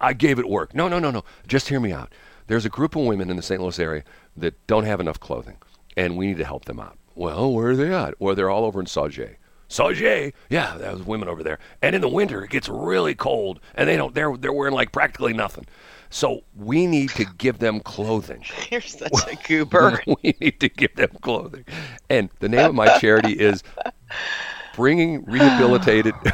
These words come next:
Speaker 1: <laughs> Apparel. Bringing,
Speaker 2: Huh?
Speaker 1: Bringing Rehabilitated Apparel. And the guy would say, like, "Okay, so, so, uh, how do we do this?" "Well,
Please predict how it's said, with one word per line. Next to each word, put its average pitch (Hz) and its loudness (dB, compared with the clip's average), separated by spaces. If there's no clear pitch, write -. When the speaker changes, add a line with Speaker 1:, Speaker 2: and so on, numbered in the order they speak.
Speaker 1:
<laughs> - 0
Apparel. 78 0
Bringing, 160 6
Speaker 2:
Huh? 240 12
Speaker 1:
Bringing 147 4
Rehabilitated 107 2
Apparel. 80 -2
And 90 -2
the 95 -6
guy 87 4
would 85 -4
say, 80 0
like, 65 -6
"Okay, 107 -8
so, 71 -4
so, 71 -4
uh, 71 -16
how 95 0
do 110 0
we 117 0
do 139 0
this?" - -8
"Well, - 0